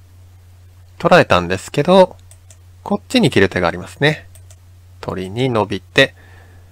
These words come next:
これ、この振り替わりはいい勝負かなと思いますね。ここの黒石取られたのはやっぱ大きいんだけど、ここら辺の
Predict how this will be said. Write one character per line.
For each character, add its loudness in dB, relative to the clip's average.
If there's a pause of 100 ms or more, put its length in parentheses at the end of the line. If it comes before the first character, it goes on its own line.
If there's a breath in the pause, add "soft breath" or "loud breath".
(800 soft breath)
こ 0
れ、 4
こ -2
の 2
振 2
り 2
替 4
わ 6
り 2
は 6 (320)
い -2
い 0
勝 -2
負 -6
か -4
な 2
と -12
思 -6
い -8
ま -10
す -20
ね。 -4
こ -2
こ -4
の -2
黒 0
石 -10
取 -2
ら 4
れ 2
た -2
の 0
は 0
や 0
っ -8
ぱ -4
大 0
き -14
い -2
ん -2
だ -4
け -6
ど、 0 (680 soft breath)
こ -18
こ -2
ら 2
辺 -2
の 0